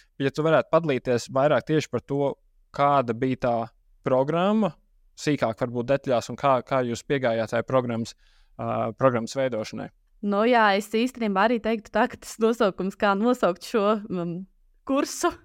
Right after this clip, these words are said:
Speaker 2: vai izaicinājumu, ā, bija diezgan izaicinoši, jo tāpēc, ka tiešām, kā tu saki,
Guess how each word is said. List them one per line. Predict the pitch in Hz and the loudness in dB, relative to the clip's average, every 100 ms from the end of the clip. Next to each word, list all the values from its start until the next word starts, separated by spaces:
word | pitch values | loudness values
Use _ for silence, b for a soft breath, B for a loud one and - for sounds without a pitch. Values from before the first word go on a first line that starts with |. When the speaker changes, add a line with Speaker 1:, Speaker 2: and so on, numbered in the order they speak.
| - | -2
Speaker 2:
vai | 247 240 | 2 2
izaicinājumu, | 262 359 311 285 254 226 226 262 247 | 2 2 2 0 0 2 2 0 -2
ā, | 202 190 180 - | 0 0 0 -4
bija | 208 180 | -6 -4
diezgan | 196 214 190 175 | -4 -4 -4 -2
izaicinoši, | 220 277 - 359 359 - 392 b b | 0 -2 0 -2 -2 -2 -8 b b
jo | 202 202 | -4 -4
tāpēc, | 254 220 208 | -2 -4 -4
ka | - 196 190 185 B - | -2 -2 -2 -4 B -2
tiešām, | 277 240 180 | 0 2 0
kā | 208 208 | 0 -2
tu | |
saki, | 220 226 254 - | 0 2 2 -2